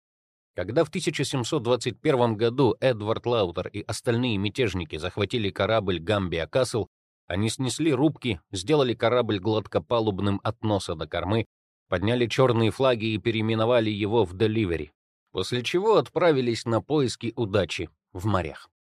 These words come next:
Лучший рассказ о переоснащении корабля можно найти во главе книги Джонсона о Бартоломью Робертсе.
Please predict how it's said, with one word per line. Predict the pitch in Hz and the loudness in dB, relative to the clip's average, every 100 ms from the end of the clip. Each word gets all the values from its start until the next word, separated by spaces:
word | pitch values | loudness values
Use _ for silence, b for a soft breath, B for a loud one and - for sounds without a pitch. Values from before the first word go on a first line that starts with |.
| _ _ _ _ _ - | _ _ _ _ _ 2
Лучший | 165 - 180 | 2 4 4
рассказ | 160 - 180 | 4 4 0
о | 143 | 2
переоснащении | 117 131 123 139 123 - 165 127 113 | 0 0 0 0 -2 0 0 2 0
корабля | - 110 104 135 139 | 0 0 2 2 2
можно | 117 113 117 | 2 2 2
найти | 113 104 139 120 | 0 0 -2 -2
во | 104 | 0
главе | 98 101 113 120 | 2 4 4 0
книги | 120 123 104 | 0 -2 -2
Джонсона | 90 95 151 127 - 110 107 | -4 0 2 2 0 2 2
о | |
Бартоломью | 101 104 - 120 113 113 127 | 2 -2 2 4 4 4 4
Робертсе. | 131 104 - - - | 4 4 0 -8 -16